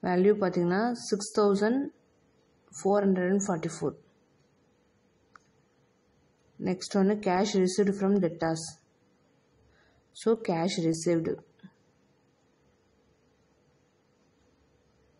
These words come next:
So, இதுல கிரெடிட்ல என்னென்ன போடுறோமோ, அதுக்கு ஆப்போசிட் என்ட்ரி தான் நம்ம வந்து டோட்டல் கிரெடிட்டா-, கிரெடிட்டார்ஸ் அக்கவுண்ட்ல கொண்டு வர போறோம். ஓகேங்களா?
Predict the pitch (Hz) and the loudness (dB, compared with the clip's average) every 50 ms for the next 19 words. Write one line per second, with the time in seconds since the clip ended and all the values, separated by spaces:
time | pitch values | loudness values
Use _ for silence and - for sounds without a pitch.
0 | _ _ - - 220 208 208 196 196 190 196 202 196 196 196 220 247 247 - 262 | _ _ -2 4 6 6 6 6 4 4 2 0 0 2 2 2 2 2 2 2
1 | 233 202 180 185 185 190 196 196 196 196 180 165 165 160 156 156 160 170 190 - | 2 2 2 2 2 2 2 0 0 0 -2 -2 0 -2 -2 -2 -2 -4 -4 -6
2 | - - 190 196 208 - 220 202 185 180 185 151 - 214 214 208 208 208 202 - | -4 -2 0 0 0 0 0 0 0 0 -2 0 0 0 0 2 0 -4 -2 0
3 | 180 170 165 165 170 170 175 196 214 202 185 180 170 165 170 180 190 202 190 165 | -2 -2 -2 -4 -6 -4 -2 0 2 2 2 2 0 0 0 0 2 2 2 2
4 | 165 165 165 180 185 180 196 202 196 202 185 180 - 190 - - - _ - - | 0 -2 0 -2 -2 2 0 0 0 0 -2 -2 -2 -4 -6 -6 -12 _ -20 -20
5 | - - _ _ - - _ _ _ _ _ - 196 196 208 208 202 202 202 175 | -20 -20 _ _ -20 -20 _ _ _ _ _ -2 0 2 2 2 2 0 -2 -2
6 | - 165 165 165 185 196 196 185 175 170 165 160 160 165 170 165 - - - - | -2 -2 0 2 0 2 2 2 2 2 2 0 0 -4 -6 -8 -8 -8 -6 -8
7 | 170 - - 175 170 175 180 190 185 175 | -6 -2 -2 -2 0 2 0 0 0 -2